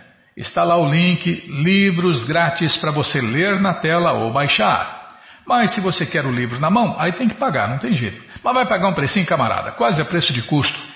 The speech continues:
Clica aí, Livros Novos. Já cliquei, já tá abrindo a melhor internet do mundo.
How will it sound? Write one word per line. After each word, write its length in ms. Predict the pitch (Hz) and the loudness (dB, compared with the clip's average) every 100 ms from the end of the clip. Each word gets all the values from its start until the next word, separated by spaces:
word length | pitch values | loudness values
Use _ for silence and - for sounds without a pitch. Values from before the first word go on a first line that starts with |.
| - _ - | -20 _ -2
Clica 300 | 262 226 156 | -2 0 0
aí, 140 | 101 | 0
Livros 440 | 123 233 202 151 | 0 0 2 0
Novos. 360 | 156 143 - - - - - - - | 2 2 0 -6 -10 -10 -16 -14 -4
Já 200 | 139 147 | -2 0
cliquei, 720 | 170 160 175 180 180 180 156 | -2 -2 0 2 2 0 -2
já 140 | 147 | -4
tá 200 | 151 139 | 0 0
abrindo 340 | 127 156 165 | 2 0 0
a 40 | 147 | 0
melhor 260 | 139 151 143 | 0 0 -2
internet 480 | 139 131 139 - 123 | -2 -2 -2 -4 -6
do 120 | 127 | -2
mundo. 480 | 165 170 165 156 | 0 2 0 -2